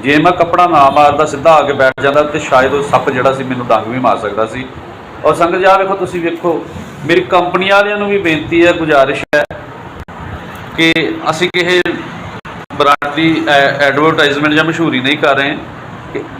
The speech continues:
ਜਦੋਂ ਕੁਰਸੀਆਂ ਬਣਾਉਣ ਲੱਗੇ ਤਾਂ ਇਹਨਾਂ ਗੱਲਾਂ ਦਾ ਖਿਆਲ ਰੱਖਿਆ ਕਰਨਾ। ਦੇਖੋ, ਪੂਰਾ ਰੁੱਡ ਟਾਈਪ ਆ,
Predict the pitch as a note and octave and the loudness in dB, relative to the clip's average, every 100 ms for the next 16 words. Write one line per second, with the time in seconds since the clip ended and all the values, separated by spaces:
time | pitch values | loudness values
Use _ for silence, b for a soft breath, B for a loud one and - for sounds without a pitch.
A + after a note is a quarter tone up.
0 | - - - - D#3+ F3+ F3+ F3 F#3+ F#3+ | -16 -16 -14 -2 2 2 2 -2 0 0
1 | F#3 F#3 D3+ C#3+ E3+ F#3 F3+ F3 C#3+ C#3+ | 4 4 2 2 0 2 2 2 2 2
2 | D3+ D3 B2 B2+ D3 B2 G#2+ B2+ D3 E3+ | 0 2 2 4 2 0 0 2 4 2
3 | F3 F#3 F3 G3+ G#3+ G#3+ F3+ G3 G3 E3+ | 2 -2 -2 2 4 4 2 0 2 2
4 | D#3 D#3 D3+ | 2 4 2